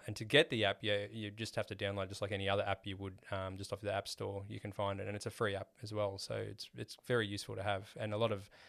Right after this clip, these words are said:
other people that I know that use it in other departments actually have found it very useful.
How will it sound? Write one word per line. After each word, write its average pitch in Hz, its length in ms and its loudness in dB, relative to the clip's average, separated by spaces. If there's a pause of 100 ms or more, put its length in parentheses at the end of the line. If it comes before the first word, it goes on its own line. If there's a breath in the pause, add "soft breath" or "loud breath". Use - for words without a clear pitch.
(260 soft breath)
other 110 160 6
people 95 240 0
that 95 120 -2
I 98 180 6
know 98 180 4
that 98 140 -4
use 101 160 -4
it 95 60 -4
in 98 60 -2
other 98 160 -2
departments 98 460 -4
actually 101 220 -4
have 95 100 -6
found 101 180 -6
it 104 80 -14
very 98 180 -4
useful. 101 360 -8